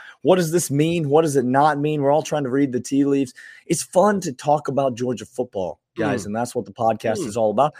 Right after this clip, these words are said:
Speaker 1: So come join us, subscribe, leave us a rating and review, tell a friend about the show. Again, as Clint said, we'll be here all off season, getting you ready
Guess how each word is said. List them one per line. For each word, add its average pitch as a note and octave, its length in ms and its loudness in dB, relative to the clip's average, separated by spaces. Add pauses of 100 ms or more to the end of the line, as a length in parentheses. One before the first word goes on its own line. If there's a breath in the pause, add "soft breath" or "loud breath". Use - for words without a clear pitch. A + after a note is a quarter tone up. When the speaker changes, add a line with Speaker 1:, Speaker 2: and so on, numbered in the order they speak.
(420 loud breath)
Speaker 1:
So C3+ 140 -2
come A3 300 2
join F3 320 2
us, F#3+ 180 0
subscribe, F3 760 2
leave D#3+ 200 0
us - 140 -8
a B2+ 60 -4
rating C#3 400 0
and B2 100 -2
review, A2+ 400 2
tell D#3 240 0
a D3+ 60 -2
friend C3+ 260 -2
about B2 240 2
the A#2 80 -8
show. B2+ 420 2
Again, B2+ 320 -2
as A#2 140 -4
Clint D3 220 -12
said, C3 240 -4
we'll C3+ 100 -4
be C#3 160 -4
here B2+ 260 -4 (440 loud breath)
all C3+ 420 0
off A#2+ 220 0
season, A#2 600 -4 (280 soft breath)
getting C3+ 240 -2
you A#2 200 -2
ready G#2+ 420 2